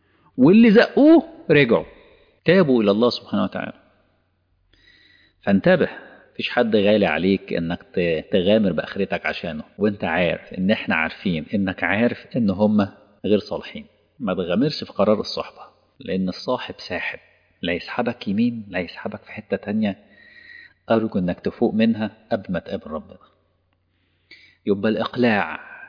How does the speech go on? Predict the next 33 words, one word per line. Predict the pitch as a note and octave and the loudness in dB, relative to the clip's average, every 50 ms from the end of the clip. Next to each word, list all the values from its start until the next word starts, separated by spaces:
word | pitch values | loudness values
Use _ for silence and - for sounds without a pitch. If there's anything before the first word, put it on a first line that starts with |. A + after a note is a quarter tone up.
| _ - | _ -8
يبقى | - F2 - F#2+ G2+ | -8 -4 -2 0 2
أول | A#2 A#2 A2+ | 2 2 0
حاجة | - B2 A#2+ A#2 | -2 -2 0 2
قلنا | A2 A#2+ C3+ C#3+ D3 D3 - - | 2 2 2 2 0 0 -2 -2
الندم، | - A#2 G2+ G2+ G2+ F#2+ F2+ F2 D#2 D2+ D2 - - _ _ _ | -2 -2 2 2 2 2 2 0 -2 -4 -10 -16 -20 _ _ _
صح؟ | - G#2+ - - - - - _ _ _ _ _ _ _ _ _ _ _ _ _ _ _ _ _ _ _ _ _ _ _ | -6 -6 -6 -6 -10 -20 -20 _ _ _ _ _ _ _ _ _ _ _ _ _ _ _ _ _ _ _ _ _ _ _
وقلنا | - F#2 F2+ F#2 G2 G2+ | -6 -4 -4 -2 -2 -2
الندم | F#2+ F#2 G2+ G#2+ G#2 G#2+ G2+ G2+ | -2 -2 -2 -2 -2 -2 -2 -2
ده | G#2+ | -2
هيساعدني | G2+ G#2+ G2+ G2 - F#2 F#2 G2+ G#2 G#2+ G#2+ G2 | -2 -2 -4 -2 -2 0 0 0 0 0 0 0
عنه | F#2+ G#2 G#2 G2+ G2 | 0 0 0 0 0
إيه؟ | G2 G2+ G#2+ - - | 0 0 -2 -4 -4
اللي | G2+ G2 G#2+ | -4 -2 -2
أنا | A#2 A2 | -2 -4
أشوف | - - A#2+ - | -6 -8 -8 -8
الخسائر | A#2+ G#2+ - - F#2+ - - B2 B2+ B2+ | -8 -8 -10 -12 -12 -6 -2 -2 0 0
اللي | A#2 G#2+ G#2+ | 0 -2 -2
أنا | A2+ A2 | -4 -4
بخسرها، | F#2+ - - - - - - - - _ _ _ _ _ _ _ _ _ _ _ _ _ - | -6 -8 -10 -12 -10 -10 -12 -12 -16 _ _ _ _ _ _ _ _ _ _ _ _ _ -14
الخسائر | G2 F#2+ - - - - C#3 D3+ C#3+ | -14 -12 -12 -10 -6 -2 0 0 0
القلبية | A#2 - - - G2+ F#2 E2+ D#2+ F#2+ F2+ F2 E2+ E2 E2 E2 D#2+ D#2+ | -2 -4 -8 -8 -8 -6 -4 -2 -4 -4 -4 -6 -8 -8 -8 -10 -12
والخسائر | E2 - - - - F#2 - - G2+ G2 F#2 | -16 -20 -18 -18 -18 -10 -6 -4 -2 -2 -2
النفسية | F2+ E2+ E2+ E2 - - - F2+ F2 E2+ E2+ E2 E2 E2 | -4 -6 -8 -10 -12 -14 -12 -10 -10 -10 -10 -12 -14 -16
والخسائر | E2 F2+ F#2 - - - F2+ - A2+ G#2+ G#2 | -16 -18 -20 -20 -18 -18 -10 -4 -4 -4 -4
في | - - F2 | -4 -6 -6
علاقتي | E2+ F2 - - - G#2 | -6 -6 -8 -8 -8 -8
مع | D#2+ D#2 D#2 | -8 -8 -8
الله، | D#2 D#2 - E2+ E2 D#2+ E2 E2 - _ _ _ _ - | -10 -10 -8 -8 -8 -6 -8 -10 -14 _ _ _ _ -12
الخسائر | G#2+ G2 - - G2+ - C3+ C#3+ C#3+ B2+ | -12 -10 -10 -10 -10 -6 -4 -4 -2 -2
دي | B2 B2+ | -4 -6
أخد | B2+ - - A2+ A2 | -6 -6 -4 -2 -2
بالي | B2 A#2 A#2+ | 0 0 0
منها. | A#2 A2+ A2 - | 0 -2 -2 -6